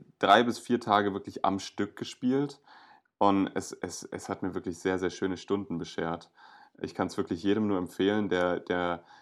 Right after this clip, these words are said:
der in seiner Jugend auch mal ein bisschen gespielt hat und es dann mal wieder so für sich entdecken möchte und sich so in unserem Alter befindet. Ähm, man, man ist wirklich wie ein, wie ein Dreizehnjähriger wieder verliebt in diese Welt.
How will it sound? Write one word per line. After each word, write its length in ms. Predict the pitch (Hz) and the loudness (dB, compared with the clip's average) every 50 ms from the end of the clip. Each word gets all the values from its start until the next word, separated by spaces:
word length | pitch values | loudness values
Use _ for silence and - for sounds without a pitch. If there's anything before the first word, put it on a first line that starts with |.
| - _ _ 90 | -20 _ _ -2
der 80 | 92 | 0
in 60 | 92 | 2
seiner 180 | 92 101 101 98 | 2 2 4 4
Jugend 540 | 98 95 98 107 131 147 151 120 - - - | 2 2 2 0 2 2 2 0 0 -2 -2
auch 120 | - 95 | -2 0
mal 100 | 107 117 | 2 2
ein 80 | 110 104 | 2 2
bisschen 320 | 101 104 - - 107 101 | 0 -2 -2 -2 -2 -2
gespielt 440 | 90 90 - - _ 113 117 131 131 | -4 -6 -10 -8 _ 0 2 2 4
hat 180 | 135 123 113 - | 2 2 0 0
und 140 | - 101 | -2 -2
es 120 | 95 95 - | -4 -4 -2
dann 160 | - 107 101 | 0 0 2
mal 160 | 98 95 92 | 2 0 0
wieder 300 | 95 101 101 98 98 95 | 2 2 4 4 4 2
so 100 | 82 101 | 0 -4
für 160 | 95 - 104 | -6 -6 -8
sich 140 | 92 92 - | -8 -4 -4
entdecken 420 | - 95 82 92 98 95 - 87 87 | -4 -2 -2 -2 -4 -2 -4 -4 -4
möchte 400 | 87 85 85 - - - 98 92 | -4 -4 -6 -4 -2 0 0 2
und 200 | 90 90 85 - | 0 -2 -4 -4
sich 180 | - 87 - | -6 -6 -2
so 160 | - 87 87 | 0 0 0
in 160 | 87 87 92 80 | 0 0 -2 -4
unserem 320 | - 92 90 95 90 87 | -4 -4 -2 -2 0 2
Alter 320 | 78 87 85 85 95 90 | 2 2 2 2 0 -2
befindet. 580 | 87 80 - 90 - - 95 92 95 98 95 - - - - - - - - - - _ _ | -2 -2 -6 -6 -4 -4 -2 -2 -2 -2 -4 -6 -12 -20 -20 -20 -20 -20 -20 -20 -20 _ _
Ähm, 380 | - 92 90 90 87 87 85 - - | 2 4 4 4 4 2 0 -2 0
man, 340 | 85 90 90 87 87 85 | 0 2 2 2 2 0
man 280 | 82 - 90 90 90 85 | 0 0 0 0 0 0
ist 200 | - 87 - - | -2 -6 -2 -2
wirklich 360 | 98 95 - 95 87 - - | -2 0 2 0 -2 0 -2
wie 240 | 90 98 98 104 - | -2 0 0 0 0
ein, 400 | - 92 92 92 92 90 87 - - - - - - - | 2 2 2 2 2 0 -2 -4 -10 -18 -20 -20 -20 -10
wie 180 | _ - 98 85 | _ 0 2 4
ein 140 | 87 98 95 | 4 4 4
Dreizehnjähriger 960 | - 95 90 87 92 98 98 - - 95 87 85 87 87 87 82 90 90 87 | 4 6 8 8 8 8 6 2 2 2 4 4 4 4 4 4 4 2 2
wieder 180 | 87 82 87 85 | 2 0 -2 -2
verliebt 500 | - - 90 85 90 98 104 - - - | -2 -2 -2 0 0 -2 -4 -4 -6 -6
in 100 | 95 87 | -4 -4
diese 240 | 90 82 87 82 | -2 -2 -2 0
Welt. 340 | 85 85 82 85 90 87 - | 2 2 2 2 0 -2 -4